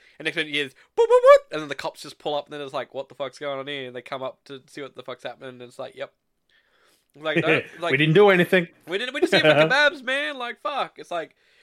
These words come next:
Speaker 1: we're a proper bikie gang in there. It's like, everyone's onto us. Like, as soon as we rock up, everyone's, like, straight to us now. It's like, fuck.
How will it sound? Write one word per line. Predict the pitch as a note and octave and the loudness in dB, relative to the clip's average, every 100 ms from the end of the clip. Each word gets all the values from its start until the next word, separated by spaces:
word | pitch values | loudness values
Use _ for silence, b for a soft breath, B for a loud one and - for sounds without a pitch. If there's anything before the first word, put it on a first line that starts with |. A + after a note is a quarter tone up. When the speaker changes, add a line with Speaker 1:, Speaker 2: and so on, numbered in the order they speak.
| _ | _
Speaker 1:
we're | F#3 | -6
a | |
proper | F3 F#3+ F#3+ F3 | -2 -4 -2 -4
bikie | D3 D#3 F3 | -2 -2 -4
gang | D#3 C#3 | -8 -8
in | C3+ | -8
there. | B2 | -12
It's | A#2 | -10
like, | C3 B2 _ | -10 -10 _
everyone's | D3+ F3 D#3+ | -10 -8 -8
onto | C#3 C#3 D#3+ B2+ | -10 -12 -8 -10
us. | A#2+ | -8
Like, | C#3 C3+ | -8 -8
as | B2+ | -10
soon | D#3+ | -12
as | E3 | -12
we | |
rock | C#3+ C#3 D3 | -10 -10 -10
up, | C3 | -10
everyone's, | B2+ C3+ C3 | -10 -12 -12
like, | C3+ | -16
straight | - A#2 A#2+ | -14 -16 -16
to | B2 | -18
us | A2 | -18
now. | A#2 | -20
It's | A2+ | -20
like, | A#2 G#2+ | -20 -20
fuck. | G#2+ G2+ | -20 -20